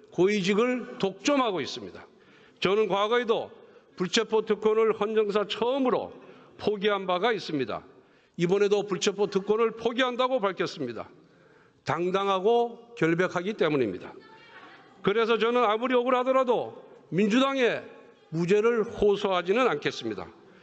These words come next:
그러나 단 하나 민주당에 부탁한다면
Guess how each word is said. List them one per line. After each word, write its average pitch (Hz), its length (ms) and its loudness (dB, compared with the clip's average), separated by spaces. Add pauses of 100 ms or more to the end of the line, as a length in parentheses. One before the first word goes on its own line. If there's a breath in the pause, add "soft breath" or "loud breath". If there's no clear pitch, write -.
(280 loud breath)
그러나 190 280 2
단 202 180 2
하나 208 360 2 (540)
민주당에 226 640 0 (140)
부탁한다면 196 840 0